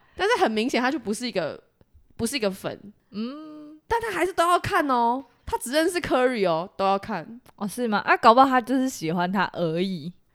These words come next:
Speaker 1: 我不知道欸。
Speaker 2: 我之前有遇过有一个同事很神，他也不看球，他用听的，他就一直在听那个球评一直在转播，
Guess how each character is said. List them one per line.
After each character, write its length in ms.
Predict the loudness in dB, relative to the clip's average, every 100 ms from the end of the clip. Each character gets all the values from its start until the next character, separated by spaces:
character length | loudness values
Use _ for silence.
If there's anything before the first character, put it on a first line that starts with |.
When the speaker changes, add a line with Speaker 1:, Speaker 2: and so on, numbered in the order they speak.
| _
Speaker 1:
我 80 | -6
不 100 | -4
知 160 | -4
道 380 | -4 0 2 2
欸。 680 | 2 0 -2 -4 -8 -12 -18 _ -20 -12 -2
Speaker 2:
我 120 | -2
之 120 | -2
前 140 | -2
有 100 | -2
遇 140 | -2 -4
过 220 | -2 -2
有 80 | -2
一 20 |
个 80 | -4
同 220 | -6 -6
事 200 | -4 -6 _
很 280 | -6 -4 -4
神， 480 | -6 -4 -4 -6 -16 _ _
他 260 | -2 -2 -2 _ _
也 240 | -6 -6 -4
不 160 | -8
看 240 | -6 -4 -4
球， 100 | -4
他 180 | -4 -4
用 140 | -4 -6
听 280 | -4 -2
的， 240 | 0 0 -2 _ _ _
他 120 | -4
就 80 | -2
一 100 | -2
直 140 | -2
在 120 | -2 -2
听 280 | -4 -8 -8 -16 _
那 140 | -4 0
个 360 | 0 -2 -8 -14 -8
球 280 | 0 2 2
评 240 | -2 -4
一 140 | -4 -6
直 140 | -4
在 240 | -2 -2
转 360 | -2 -6 -6 -8 -12
播， 400 | -8 -8 -8